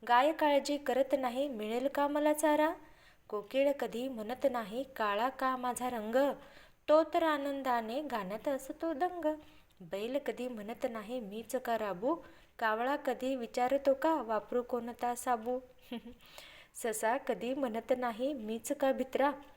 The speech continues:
वाघोबाचा शूरपणा मागत नाही कुत्रा. जो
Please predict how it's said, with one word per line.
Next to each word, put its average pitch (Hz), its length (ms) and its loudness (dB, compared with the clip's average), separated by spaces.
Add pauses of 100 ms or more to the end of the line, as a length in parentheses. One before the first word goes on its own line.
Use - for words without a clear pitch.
(160)
वाघोबाचा 226 800 2
शूरपणा 226 640 2 (180)
मागत 202 480 -4
नाही 214 300 -8
कुत्रा. 185 460 -8 (580)
जो 208 180 0